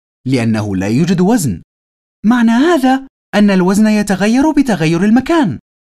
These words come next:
هذا صحيح. فنحن نستطيع أن نحمل أشياء كتلتها كبيرة على القمر،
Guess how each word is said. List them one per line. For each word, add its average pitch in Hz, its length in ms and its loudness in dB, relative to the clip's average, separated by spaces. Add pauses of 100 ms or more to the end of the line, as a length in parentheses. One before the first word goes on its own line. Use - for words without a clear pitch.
هذا 120 240 -2
صحيح. 147 540 -4 (760)
فنحن 139 420 -2
نستطيع 202 580 -2
أن 135 80 0
نحمل 135 320 -2
أشياء 147 520 -2
كتلتها 220 540 -2
كبيرة 117 440 -4
على 147 240 -2
القمر، 175 440 -2